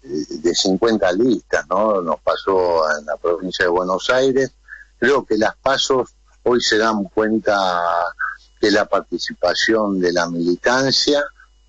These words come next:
Hoy necesitamos apuntalar a nuestros flamantes precandidatos en diputados, senadores, y sería bueno tener la mayor militancia en la calle.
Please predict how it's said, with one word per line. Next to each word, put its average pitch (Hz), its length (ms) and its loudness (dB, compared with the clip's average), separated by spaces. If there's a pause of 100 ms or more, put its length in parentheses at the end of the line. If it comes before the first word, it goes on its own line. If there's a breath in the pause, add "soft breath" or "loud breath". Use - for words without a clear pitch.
(180)
Hoy 110 200 2
necesitamos 92 1400 0
apuntalar 98 760 0
a 87 120 0
nuestros 82 580 -2
flamantes 90 840 0
precandidatos 90 880 0
en 82 100 -8
diputados, 98 800 -2
senadores, 127 880 0 (640 loud breath)
y 78 80 -6
sería 90 400 0
bueno 110 360 0
tener 90 280 -2
la 92 160 0
mayor 90 460 -2
militancia 82 640 -2
en 80 60 -4
la 87 140 0
calle. 95 500 -2